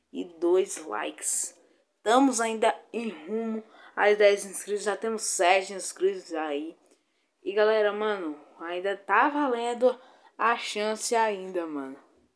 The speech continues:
Mano, sério mesmo. Aqui nesse vídeo, deixe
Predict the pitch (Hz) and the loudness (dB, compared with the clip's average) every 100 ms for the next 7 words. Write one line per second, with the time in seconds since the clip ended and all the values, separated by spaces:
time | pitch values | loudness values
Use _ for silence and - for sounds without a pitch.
0 | _ _ _ _ _ _ 208 214 175 151 | _ _ _ _ _ _ -8 -6 -8 -14
1 | _ - 190 220 202 165 147 - _ _ | _ -8 -6 -6 -6 -6 -8 -20 _ _
2 | _ 180 - 220 - 202 208 202 - _ | _ -20 -16 -14 -12 -8 -8 -8 -12 _
3 | _ _ _ _ 180 208 - 226 | _ _ _ _ 0 0 0 -8